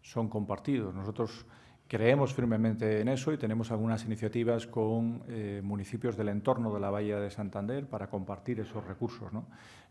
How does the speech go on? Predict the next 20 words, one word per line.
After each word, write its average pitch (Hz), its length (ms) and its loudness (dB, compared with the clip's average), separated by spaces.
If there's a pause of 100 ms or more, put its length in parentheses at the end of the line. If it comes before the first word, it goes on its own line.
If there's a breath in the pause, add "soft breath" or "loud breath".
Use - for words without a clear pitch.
Yo 117 100 -2
creo 127 180 4
que 123 100 2
aquí 123 180 0
no 117 140 2
se 113 140 -8
tiene 110 200 -2
que 110 80 -4
hablar 107 220 0
solo 107 280 -4
de 104 120 -2
ciudades, 113 540 0
ni 104 200 -2
siquiera 113 340 0
de 113 100 4
comunidades, 98 640 -2
¿no? 135 140 -8
Sino 101 260 -6
de 95 120 -4
país. 98 500 -4